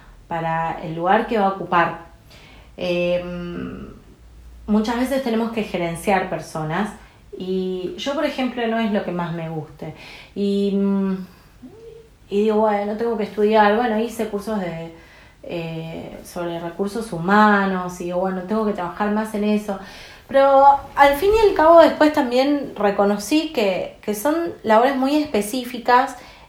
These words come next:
y que generalmente se necesitan cuando uno está manejando con más gente, cuando la empresa empieza a crecer.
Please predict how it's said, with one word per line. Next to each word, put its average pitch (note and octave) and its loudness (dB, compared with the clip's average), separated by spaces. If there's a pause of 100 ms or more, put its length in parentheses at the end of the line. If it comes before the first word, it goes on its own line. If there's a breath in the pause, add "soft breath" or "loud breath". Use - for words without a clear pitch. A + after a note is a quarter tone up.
(140)
y G#3 -4
que G3+ 4
generalmente C#4 0
se C4+ -2
necesitan G#3+ 0
cuando F3 -2
uno A3 0
está A3 6
manejando G#3 4
con E3 -2
más G3 2
gente, G3 2
cuando D3+ -4
la D3+ -4
empresa G3 -2
empieza G#3 0
a G#3+ -4
crecer. G#3 2